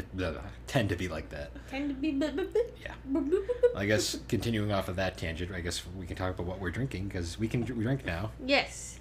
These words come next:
Speaker 2: it is not noontime. It is, oh,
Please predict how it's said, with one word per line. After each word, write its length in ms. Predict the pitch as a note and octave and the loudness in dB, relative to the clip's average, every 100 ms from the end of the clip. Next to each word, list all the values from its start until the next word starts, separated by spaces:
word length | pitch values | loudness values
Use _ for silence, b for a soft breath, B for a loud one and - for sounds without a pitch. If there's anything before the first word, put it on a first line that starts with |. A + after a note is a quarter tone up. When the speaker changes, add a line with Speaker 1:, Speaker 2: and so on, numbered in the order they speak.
| - | -12
Speaker 2:
it 140 | B3+ B3+ | -6 -6
is 120 | B3+ | 4
not 220 | D#4+ F#4+ | 4 6
noontime. 600 | F#4 G4 F4 A#3+ E3+ - - B B B B B | 6 6 6 0 -2 -6 -12 B B B B B
It 100 | - | 0
is, 380 | C4 C4+ B3+ C4 - - - - - - - - - - - - - | 2 2 0 -8 -10 -18 -18 -18 -16 -16 -16 -16 -14 -14 -14 -14 -6
oh, 160 | C4 | -2